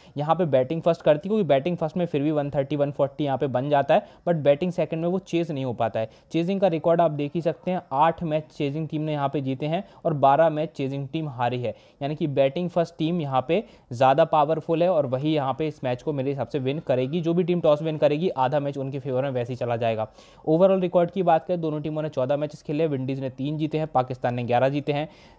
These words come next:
जब वेस्ट इंडीज़ में मैच खेला जाता है तो विंडीज़ ने दो जीते हैं और पाकिस्तान ने पाँच जीते हैं। पाकिस्तान दोनों ही कंडीशंस में आगे, चाहे वेस्ट इंडीज़ का होम ग्राउंड हो तो वहाँ भी पाकिस्तान बहुत आगे और overall रिकॉर्ड में भी पाकिस्तान आगे है, तो पाकिस्तान फेवरेट रहेगी।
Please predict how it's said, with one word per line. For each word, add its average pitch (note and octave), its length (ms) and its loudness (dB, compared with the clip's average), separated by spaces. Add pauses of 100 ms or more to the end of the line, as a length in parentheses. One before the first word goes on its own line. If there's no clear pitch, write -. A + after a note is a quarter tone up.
(180)
जब D#3+ 240 2
वेस्ट D#3 240 0
इंडीज़ F3 240 2
में F#3 80 0
मैच E3 200 2
खेला D3+ 240 2
जाता D#3 200 4
है E3 60 2
तो E3+ 120 0
विंडीज़ C#3+ 320 -2
ने C#3+ 80 -2
दो B2+ 180 -2
जीते D3 220 -2
हैं D3+ 60 -4
और D#3+ 80 0
पाकिस्तान C3 500 -2
ने B2+ 60 -2
पाँच B2 260 0
जीते A#2+ 220 -4
हैं। C3 100 -4
पाकिस्तान E3+ 480 2
दोनों C#3+ 220 0
ही E3+ 60 -2
कंडीशंस C#3+ 460 -2
में D3 120 -2
आगे, C3 260 0
चाहे C#3 220 0 (140)
वेस्ट C3 300 0
इंडीज़ D3 240 -2
का D3 80 -2
होम C3 240 -2
ग्राउंड D3 240 4
हो D#3 60 0
तो D3+ 120 -4
वहाँ B2 220 0
भी D3+ 100 0
पाकिस्तान C#3+ 480 0
बहुत C3 220 2
आगे C#3+ 240 2 (340)
और D#3 200 4
overall E3+ 360 4
रिकॉर्ड D3 280 0
में D3 80 -6
भी D#3+ 80 -2
पाकिस्तान B2+ 540 -2
आगे A#2 180 -4
है, B2+ 60 -2
तो D#3 100 -4
पाकिस्तान D#3+ 480 0
फेवरेट B2 360 0
रहेगी। A#2 300 -2